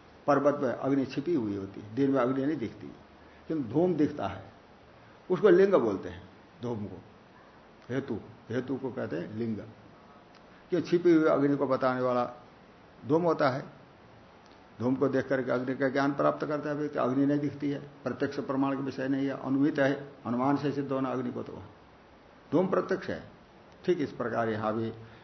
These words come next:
इनके कार्य को देख करके अनुमान से सिद्ध होता है, वो ज्ञेय पदार्थ क्षेत्रज्ञ है,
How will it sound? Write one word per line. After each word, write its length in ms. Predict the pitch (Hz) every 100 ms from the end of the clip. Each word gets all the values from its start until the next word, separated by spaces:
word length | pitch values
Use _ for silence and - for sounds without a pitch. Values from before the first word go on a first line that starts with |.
| -
इनके 220 | 139 147
कार्य 320 | 143 127 127
को 140 | 123 120
देख 220 | 117 113
करके 220 | 110 117
अनुमान 560 | 151 - - 120 123 120
से 160 | - 98
सिद्ध 220 | 104 101
होता 280 | 101 104 104
है, 200 | 101 101 - - - -
वो 80 | 131 - - - - - -
ज्ञेय 180 | 139 143
पदार्थ 560 | 139 117 120 120 131
क्षेत्रज्ञ 440 | - 113 117 113 104
है, 340 | 95 110 107